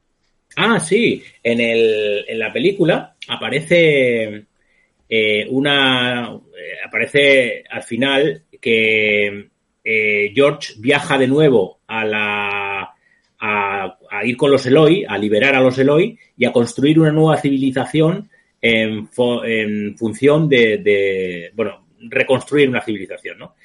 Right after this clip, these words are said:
Y de su casa se lleva tres libros que nunca sabremos qué tres libros fueron porque no, no se saben, la, la, la, la, la mujer que vivía en casa con él, no lo, no lo, la criada, no, no, no lo, no lo sabía.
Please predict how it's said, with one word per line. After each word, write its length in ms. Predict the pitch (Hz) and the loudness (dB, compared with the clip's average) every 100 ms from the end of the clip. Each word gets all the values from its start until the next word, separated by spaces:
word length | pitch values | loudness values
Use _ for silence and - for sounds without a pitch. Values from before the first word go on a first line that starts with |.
| _ _ - | _ _ -6
Y 120 | 139 | -2
de 140 | 135 143 | 0 2
su 240 | 165 160 | 2 2
casa 380 | 196 180 - 175 | 2 0 0 -2
se 160 | - | 0
lleva 240 | 139 147 139 | 0 2 2
tres 240 | 156 127 | 2 2
libros 380 | 139 135 135 - | 0 2 2 2
que 140 | 113 | 0
nunca 380 | 113 156 156 127 | 2 4 2 0
sabremos 640 | - 110 131 139 101 - - _ | -2 -2 0 0 -2 -6 -20 _
qué 140 | 139 127 | -2 0
tres 260 | 135 117 | 0 -2
libros 380 | 113 120 101 - | 0 0 -2 -2
fueron 320 | 139 143 107 - | 0 0 -2 -6
porque 280 | 87 98 101 | -6 -4 -2
no, 260 | 117 - _ _ - | -4 -6 _ _ -10
no 160 | 104 120 | -6 -4
se 120 | 120 | -2
saben, 560 | 151 143 120 110 92 | 0 2 2 0 -6
la, 140 | 92 90 | -12 -14
la, 520 | 95 92 87 85 82 87 | -12 -10 -10 -10 -14 -16
la, 220 | 87 - | -16 -14
la, 240 | 92 92 | -12 -12
la 120 | 98 95 | -12 -12
mujer 320 | - 139 127 | -2 0 2
que 100 | 110 | 0
vivía 260 | 107 117 | 0 0
en 80 | 113 | -2
casa 240 | 117 120 110 | -4 -6 -4
con 140 | 117 | 0
él, 240 | 139 107 _ _ _ | 0 0 _ _ _
no 200 | 110 117 | 0 2
lo, 160 | 113 107 | 2 0
no 160 | 120 | 0
lo, 420 | 120 113 110 104 104 | 2 2 4 2 2
la 160 | 104 | -2
criada, 300 | 107 147 120 | 2 2 2
no, 140 | 104 110 | 0 -4
no, 200 | 123 104 | -6 -2
no 120 | 131 | 0
lo, 200 | 120 117 | 0 0
no 120 | 131 | 0
lo 60 | 127 | 0
sabía. 480 | 131 156 151 202 | 2 4 4 0